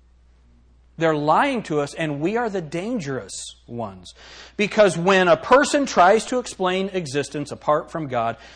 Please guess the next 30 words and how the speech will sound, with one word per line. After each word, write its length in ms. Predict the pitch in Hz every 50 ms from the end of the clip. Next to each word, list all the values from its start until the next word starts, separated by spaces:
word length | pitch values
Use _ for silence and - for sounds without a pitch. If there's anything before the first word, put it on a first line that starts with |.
| - - _
it 160 | 160 165 160
must 460 | 139 151 160 170 190 180 - - -
be 120 | - 135 120
fantastic 760 | - - 123 110 107 104 - - 107 104 104 - - 120 -
because 260 | 117 107 - 113 107
it's 140 | 107 - -
not 180 | 110 98 - -
true. 180 | - 104 - _ _ _ _ _ _ _ _ _ _ _ _ _ _ _ _ _ _ _ _ _ _ _ _ _ _ _ _ _ _ _ _ _ _ _ _ _ _ _ _ _ _ _ _ _ _ _
Is 40 | 110
that 120 | 131 131 135
right? 180 | 147 170 - - - - _ _ _ _ _ _ _ _ _ _ _ _ _
And 140 | - 175 -
so 100 | 196 190
it's 120 | 180 -
a 20 | 175
battle 420 | 139 185 190 220 277 311 311 247
of 80 | 180 151
worldviews. 960 | 151 143 147 156 160 160 156 147 135 117 107 113 110 107 98 92 92 - - - - - - - - _
They 140 | 170 185 180
both 420 | 147 190 220 277 339 - - -
came 440 | - - - 262 320 349 359 370 320 -
to 260 | - - 269 269 247
the 140 | 190 220 190
debate 720 | 147 135 165 147 117 - - 160 175 175 147 135 - - - - - - _ -
with 180 | 180 185 180
a 80 | 170 156
certain 520 | - - - 233 240 277 277 - 247 254
set 460 | - - - - 202 185 180 180 - -
of 180 | 156 147 - -
presuppositions. 1120 | - - 208 196 - - 185 160 - 165 139 117 131 127 117 - - 107 92 90 -